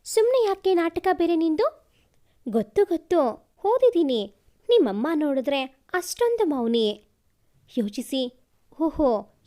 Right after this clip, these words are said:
ಈಗ ಗೊತ್ತಾಯ್ತು. ನಿಮ್ಮಮ್ಮಂದು ಸೇರಿಸಿ ನೀನೇ ಮಾತಾಡ್ತೀಯಾ ಅಲ್ಲ? ಏನ್ ಅಂದ್ಕೊಂಡಿದೀಯ ನಿನ್ನನ್ನ ನೀನು? ಇದು ನಿಮ್ಮಪ್ಪನ ಆಫೀಸ್,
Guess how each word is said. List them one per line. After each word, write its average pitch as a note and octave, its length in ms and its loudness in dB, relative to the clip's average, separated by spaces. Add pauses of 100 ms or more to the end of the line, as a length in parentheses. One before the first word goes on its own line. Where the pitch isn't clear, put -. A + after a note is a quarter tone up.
ಈಗ C4+ 220 -4
ಗೊತ್ತಾಯ್ತು. C#4 760 -2 (360)
ನಿಮ್ಮಮ್ಮಂದು G4+ 640 2
ಸೇರಿಸಿ E4+ 680 -2
ನೀನೇ F4 380 0
ಮಾತಾಡ್ತೀಯಾ E4+ 640 -2
ಅಲ್ಲ? C#4+ 120 -2 (1300)
ಏನ್ A4 200 2
ಅಂದ್ಕೊಂಡಿದೀಯ F4 540 2
ನಿನ್ನನ್ನ D#4 380 2
ನೀನು? D#4+ 500 -2 (840)
ಇದು G#4+ 240 2
ನಿಮ್ಮಪ್ಪನ D4+ 640 -2
ಆಫೀಸ್, A3+ 420 -4